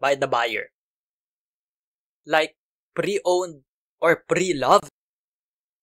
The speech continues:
the copyright owner's authorization is not required. In contrast, a patented product cannot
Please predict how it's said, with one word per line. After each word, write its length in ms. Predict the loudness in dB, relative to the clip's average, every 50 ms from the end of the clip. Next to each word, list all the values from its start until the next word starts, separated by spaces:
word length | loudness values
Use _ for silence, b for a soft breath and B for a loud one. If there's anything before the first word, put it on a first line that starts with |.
| _ _ _ _ _ _ _ _ _ _ _ _ _ _ _ _ _ _ -12
the 220 | -4 0 0 0
copyright 520 | 4 4 4 4 4 4 2 2 2 0 -2 _ -6
owner's 540 | -4 -4 -4 -4 -6 -6 -6 -6 -8 -10 _ _ _ -12
authorization 720 | -10 -4 -2 -2 -2 -2 -2 0 0 0 0 0 -2 -4 -4 -4 _ _ _ _ _ _ _ -8
is 240 | -6 -4 -4 -6 -6
not 280 | -2 2 2 2 2 2 _ _ _ _ _ _ _ -6 -6
required. 540 | -6 -4 -4 0 2 4 4 4 2 -2 -6 _ _ _ _ _ _ _ _ _ _ _ _ _ _ _ _ _ _ _ _ _ _ _ _ _ _ _ _ _ _ _ _ _ _ _ _ _ _ _ _ _ _ _ _ _ _ _ _ _ _ _ _ _ _ _ _
In 200 | 4 4 4 4 0 -12 _ 6
contrast, 720 | 8 10 10 8 6 0 -2 -2 -2 -2 -4 -6 -6 -8 _ _ _ _ _ _ _ _ _ _ _ _ _ _ _ _ _ _ _ 2
a 240 | 4 4 4 2 _ _ _ _ -2
patented 580 | 0 0 2 2 0 0 0 -4 -4 -4 -6
product 380 | -4 2 2 2 2 2 -2 -4 _ _ _ _ _ _ _ _ _ _ _ _ _ _ _ _ _ -2
cannot 480 | 2 4 4 4 2 2 4 4 4